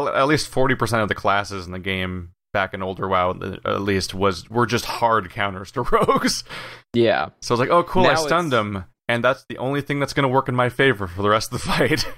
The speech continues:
Speaker 2: And now it's a little bit easier to, like, oh, to just completely screw over people
Speaker 1: Yeah.
Speaker 2: because you can, if you sap one person and you just run off, then, like, by the time that they, like, try to find you, because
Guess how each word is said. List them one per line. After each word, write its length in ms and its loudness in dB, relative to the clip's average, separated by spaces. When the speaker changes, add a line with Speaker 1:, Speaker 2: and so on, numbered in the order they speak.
Speaker 2:
And 240 -4
now 220 2
it's 120 -2
a 60 2
little 260 4
bit 240 0
easier 400 0
to, 160 -4
like, 260 0
oh, 220 2
to 260 0
just 360 -4
completely 440 0
screw 340 2
over 220 4
people 580 0
Speaker 1:
Yeah. 140 2
Speaker 2:
because 380 2
you 100 -8
can, 220 -10
if 120 0
you 120 0
sap 420 -2
one 220 -2
person 520 -4
and 140 -2
you 80 -6
just 200 -8
run 240 -2
off, 380 0
then, 280 2
like, 200 0
by 160 2
the 120 -2
time 440 -2
that 160 -6
they, 360 4
like, 340 -2
try 260 0
to 80 0
find 500 -4
you, 280 0
because 360 0